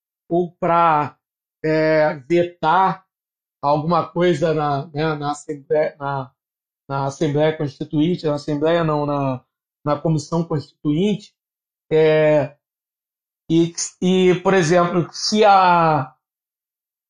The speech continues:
se a direita, co-, por exemplo, conseguiu colocar mais de um terço na, nessa comissão,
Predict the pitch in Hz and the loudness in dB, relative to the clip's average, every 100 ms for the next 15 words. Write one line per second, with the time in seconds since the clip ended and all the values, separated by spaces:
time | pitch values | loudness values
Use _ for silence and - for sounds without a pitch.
0 | _ _ _ _ _ _ _ - - 220 | _ _ _ _ _ _ _ -2 4 6
1 | 196 202 180 170 170 165 170 180 - 180 | 6 6 8 6 4 0 0 -2 0 2
2 | 170 156 156 - 170 - 160 190 190 185 | 2 2 0 0 -4 -2 -6 -4 -2 0
3 | 170 170 160 139 - _ _ _ 160 175 | 0 0 2 2 -2 _ _ _ -2 2
4 | 233 247 175 185 208 202 196 202 220 208 | 2 2 2 2 2 0 0 2 2 0
5 | - - 143 - _ _ _ _ _ 147 | -6 -10 -10 -10 _ _ _ _ _ 0
6 | 160 175 170 165 160 156 147 143 - _ | 2 4 4 4 4 6 4 2 -4 _
7 | _ - 151 175 175 185 165 - 190 185 | _ -4 0 2 2 0 -2 -2 0 0
8 | 151 - 180 185 247 196 | 0 -2 0 2 2 0